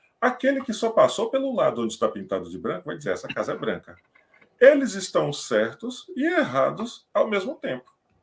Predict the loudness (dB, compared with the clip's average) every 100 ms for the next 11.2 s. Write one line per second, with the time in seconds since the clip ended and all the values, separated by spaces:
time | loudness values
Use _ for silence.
0 | _ _ _ _ 0 0 0 -2 -2 4
1 | 4 4 -2 -4 -4 -4 -4 -4 -2 2
2 | 4 2 -8 -16 _ _ _ _ _ _
3 | -2 0 0 -4 -2 -2 -2 -4 -6 -2
4 | 0 0 -2 -6 -20 _ _ _ -6 -6
5 | -6 0 0 0 -2 -2 -2 -4 -12 -12
6 | -12 -10 -10 -8 -8 -8 -10 -4 -4 -6
7 | -16 -20 -20 _ _ -20 _ _ _ -4
8 | 2 2 2 -2 2 2 2 -2 -2 -4
9 | -4 -2 -2 -2 -2 -2 0 2 4 2
10 | -2 -4 -6 -6 -4 0 0 0 -6 -4
11 | -4 -4